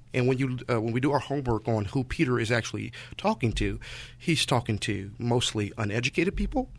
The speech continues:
people that were persecuted, uh, people that were marginalized because of their faith. And he's telling these everyday people, "I want you to be prepared to give an answer."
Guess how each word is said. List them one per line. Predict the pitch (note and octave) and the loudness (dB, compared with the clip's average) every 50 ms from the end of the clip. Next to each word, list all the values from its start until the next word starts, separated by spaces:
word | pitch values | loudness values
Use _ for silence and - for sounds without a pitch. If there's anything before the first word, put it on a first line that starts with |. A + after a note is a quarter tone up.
| - - - - - - - - - - - - | -18 -18 -20 -20 -20 -18 -10 -10 -10 -10 -8 -12
people | - - A#2 - A2 G#2+ | -8 -8 -4 0 0 2
that | G2+ G#2+ G#2 - | 2 2 0 0
were | G2 F#2+ | -2 -2
persecuted, | - - - C3+ C3+ - F#3 - - - G3+ G3+ A#3 A#3+ A#3+ - - - - - - - - - - - - - - | -2 -2 0 2 4 4 2 2 -2 -2 -2 0 0 -2 -4 -6 -14 -14 -20 -20 -20 -16 -16 -16 -16 -16 -16 -8 -2
uh, | - A2 G#2+ G#2 G#2 - - - - - - | 0 2 2 2 0 0 -4 -8 -12 -10 -4
people | - D#3 - C#3 C3 | -4 0 2 2 2
that | A#2+ A#2 G#2+ F#2+ | 4 2 2 2
were | G#2 G2+ | 0 2
marginalized | G2+ G#2+ A2 A#2+ - C3 B2+ B2+ B2+ A#2+ - | 4 4 2 4 4 2 2 4 2 2 -2
because | - - - A#2 | -4 -2 -2 0
of | - A2 - | 0 0 0
their | G2+ G2 | -2 -4
faith. | F#2+ - - D3+ E3 G#3+ A3 - - - - - - - - - - - - | -4 -2 0 2 2 2 0 -4 -10 -18 -20 -20 -20 -20 -20 -20 -20 -8 0
And | - B2+ G2+ | 2 2 4
he's | C3+ E3+ D3 | 4 2 2
telling | - - D3+ D#3 C#3+ C3 B2 A2+ | 2 2 4 4 4 4 4 2
these | A#2 A#2 G#2 - - | 2 0 0 0 -2
everyday | - C#3 C#3 C3 D3 C#3+ B2 C3 B2 B2 B2 | 0 0 2 2 2 2 4 2 2 2 0
people, | - - - F#3 G3 F#3+ - G2+ F2+ F2 A2 A#2 - - - - - - - - - - - - - - - - - _ - | -2 -6 -4 -4 -4 -2 -2 -2 -2 -2 -4 -6 -10 -16 -18 -20 -20 -20 -20 -20 -20 -20 -20 -20 -20 -20 -20 -20 -20 _ -4
"I | - A2 A2+ | 0 2 4
want | C3 D3+ D3 - | 4 4 4 4
you | - C#3+ | 2 2
to | C3 | 2
be | C3 B2+ | 2 0
prepared | A#2 - A#2+ - - - C3 A2 F#2 A2 G2+ - - - - | 0 0 -2 0 2 2 2 2 2 0 -4 -8 -12 -14 -14
to | - | -8
give | - G#2 F#2+ | -6 -4 -2
an | G#2 G2 | -2 -2
answer." | F#2 F2+ - - - - | -2 2 2 2 0 0